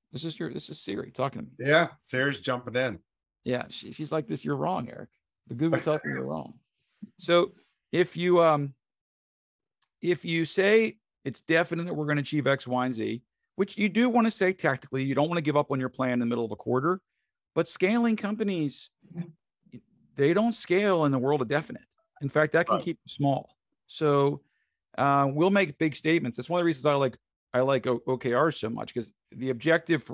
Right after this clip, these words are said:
Speaker 1: we have a bunch of objectives that we don't really know all the specifics of the key results behind.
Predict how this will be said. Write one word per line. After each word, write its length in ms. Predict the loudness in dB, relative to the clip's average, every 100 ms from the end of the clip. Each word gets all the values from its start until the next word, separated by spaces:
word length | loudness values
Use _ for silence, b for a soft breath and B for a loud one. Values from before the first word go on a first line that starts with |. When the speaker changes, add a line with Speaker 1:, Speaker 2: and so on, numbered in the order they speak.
| -2
Speaker 1:
we 100 | 0
have 100 | 0
a 40 |
bunch 240 | 0 -2 -2
of 60 |
objectives 600 | -8 0 0 0 -4 -4
that 80 | -4
we 80 | -2
don't 160 | -2
really 120 | -2 -2
know 420 | 0 2 2 0
all 520 | -2 0 2 4 2 0
the 100 | -4
specifics 520 | -8 -4 -2 -4 -6
of 40 |
the 60 | -12
key 180 | -10 -6
results 400 | -4 0 0 0
behind. 520 | -4 -2 -4 -4 -6